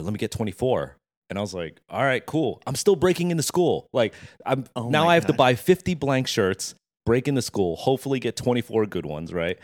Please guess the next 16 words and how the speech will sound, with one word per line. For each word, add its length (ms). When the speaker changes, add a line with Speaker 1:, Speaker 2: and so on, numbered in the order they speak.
Speaker 1:
Um, 440
and 200
so, 200
like, 300
you 60
know, 100
one 160
time 200
I 80
walked 320
in, 340
um, 520
and 140
he 220
asked 320
me, 380